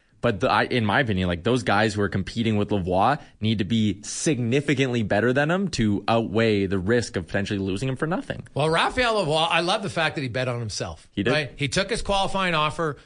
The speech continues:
Speaker 2: A lot of people felt like, you know, he, he would have said, "Nah, I'm not gonna take it." And then he would have renegotiated a contract, probably got a little bit more base in the American League. But he says, "No,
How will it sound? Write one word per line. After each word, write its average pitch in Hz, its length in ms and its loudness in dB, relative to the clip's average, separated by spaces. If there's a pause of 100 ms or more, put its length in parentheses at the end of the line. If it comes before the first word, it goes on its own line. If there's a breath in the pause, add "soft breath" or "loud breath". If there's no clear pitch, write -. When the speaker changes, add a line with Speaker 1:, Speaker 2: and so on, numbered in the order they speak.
Speaker 2:
A - 40 -8
lot 196 140 2
of 208 60 -4
people 196 220 -4
felt 180 240 0
like, 165 240 -2
you 160 40 -2
know, 156 100 2
he, 151 220 0
he 156 220 0
would 165 160 0
have 170 100 -2
said, 156 220 -2
"Nah, 147 160 2
I'm 147 60 -2
not 156 160 0
gonna 156 140 -4
take 139 300 -2
it." 135 180 -2 (280 loud breath)
And 143 100 -4
then 156 100 0
he 165 60 0
would 170 140 0
have 160 80 -2
renegotiated 151 640 0
a 139 40 -4
contract, 139 540 -2
probably 151 220 -2
got 143 120 0
a 143 40 0
little 156 160 0
bit 156 180 -2
more 156 240 0
base 147 440 -2
in 160 120 -4
the 151 80 0
American 139 460 0
League. 135 260 -2 (220 loud breath)
But 156 80 -4
he 156 40 -2
says, 165 220 -2
"No, 131 240 0